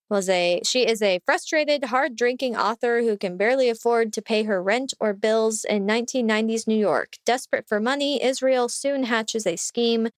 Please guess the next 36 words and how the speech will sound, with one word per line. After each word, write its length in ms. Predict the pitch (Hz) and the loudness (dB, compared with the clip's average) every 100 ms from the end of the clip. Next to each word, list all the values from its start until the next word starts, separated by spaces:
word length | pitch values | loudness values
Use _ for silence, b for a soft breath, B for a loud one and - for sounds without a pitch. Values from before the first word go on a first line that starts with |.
| _ _ - | _ _ -8
to 100 | 220 | -6
forge 500 | - 277 320 240 220 | 0 0 0 -2 0
letters 440 | 196 202 208 226 | 0 2 -2 -2
by 180 | 196 190 | -4 -2
famous 460 | - 208 247 - | -2 -2 -2 -2
writers 500 | 156 170 185 226 277 - | 0 0 2 0 -2 -4
and 120 | 202 | -4
sell 240 | - 226 233 | -2 -2 0
them 220 | 196 196 | -2 -4
to 100 | 202 | -4
bookstores 680 | - 262 - - 185 190 - | -4 -2 -4 0 0 0 -2
and 180 | 185 196 | -6 -2
collectors. 680 | 214 294 - 92 - - - _ _ _ _ - | 0 -2 -2 -6 -4 -6 -10 _ _ _ _ -2
When 200 | 220 196 | 0 0
the 100 | 196 | 0
dealers 600 | 226 254 262 262 254 - | 2 2 2 0 -2 -6
start 400 | - - 220 - | -8 -2 -2 0
to 100 | 208 | -6
catch 280 | - 185 - | -4 -4 -2
on, 360 | 247 269 269 - | 0 0 -2 -2
Lee 240 | 233 277 | 0 0
recruits 640 | 285 277 - 240 240 - - | -2 -4 0 0 0 -6 -2
a 140 | 190 | -2
dubious 500 | 180 233 262 294 294 | 0 -2 0 0 0
friend 340 | - 202 190 196 | 0 0 0 -2
to 80 | 208 | 0
help 280 | 208 190 - | 0 0 -2
her 120 | 196 | -4
continue 540 | - 190 - 240 254 240 | -2 -4 -2 0 2 2
her 140 | 196 | 0
self-destructive 840 | - 240 254 - - 226 220 185 - | 0 0 0 -6 -2 -2 -2 -4 -4
cycle 440 | 226 233 233 202 | -2 -2 0 0
of 160 | - - | -2 -2
trickery 520 | 294 302 330 320 - - | -4 0 0 0 -4 -4
and 260 | 226 233 - 214 | -2 -4 -6 -8
deceit. 460 | 254 - - 196 | -4 -4 -4 -8